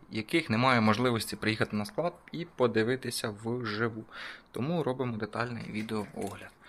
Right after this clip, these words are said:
Стелаж, е, ось саме ця секція в одному екземплярі. Візуально помили. Є, е, нюансики тут тільки на подіумі, а так в загальному полиці цілі,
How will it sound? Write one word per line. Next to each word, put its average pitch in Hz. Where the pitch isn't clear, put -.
Стелаж, 120
е, 107
ось 117
саме 107
ця 104
секція -
в 120
одному 117
екземплярі. 107
Візуально 110
помили. 175
Є, 110
е, 107
нюансики 143
тут -
тільки 123
на 123
подіумі, 104
а 117
так 175
в 147
загальному 117
полиці 110
цілі, 180